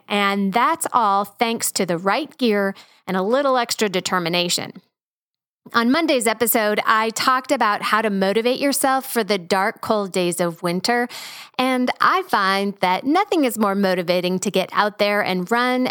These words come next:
than a cool new piece of gear. Well, at least until the novelty wears off, of course.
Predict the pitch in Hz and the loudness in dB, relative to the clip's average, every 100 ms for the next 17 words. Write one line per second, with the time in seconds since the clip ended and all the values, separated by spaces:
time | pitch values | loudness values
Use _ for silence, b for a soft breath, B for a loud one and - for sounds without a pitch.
0 | 208 190 180 - - 285 269 240 220 - | -2 -2 -2 -4 -2 0 2 2 0 -2
1 | 202 - 180 185 175 - 196 - _ _ | -2 -2 -4 -4 -6 -6 -10 -16 _ _
2 | _ _ _ 240 240 233 - 247 262 240 | _ _ _ -2 0 -2 0 0 2 0
3 | - 220 214 190 190 165 170 175 - 170 | 0 0 0 0 0 0 -2 -8 -6 -4
4 | 165 - - - - - - - - - | -2 -2 0 -2 -4 -10 -8 -6 -4 -4